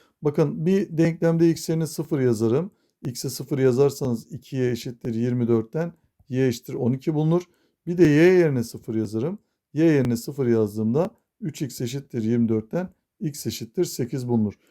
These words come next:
Dolayısıyla arkadaşlar bu doğrunun işte eksenleri kestiği noktalar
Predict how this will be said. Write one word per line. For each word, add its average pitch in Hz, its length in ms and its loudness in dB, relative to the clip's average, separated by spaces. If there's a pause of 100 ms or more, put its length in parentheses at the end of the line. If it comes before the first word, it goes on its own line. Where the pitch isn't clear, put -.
(260)
Dolayısıyla 165 440 2
arkadaşlar 123 640 0 (300)
bu 165 140 0
doğrunun 135 480 2 (240)
işte - 240 -12
eksenleri 127 840 -2
kestiği 135 380 -4
noktalar 123 540 -2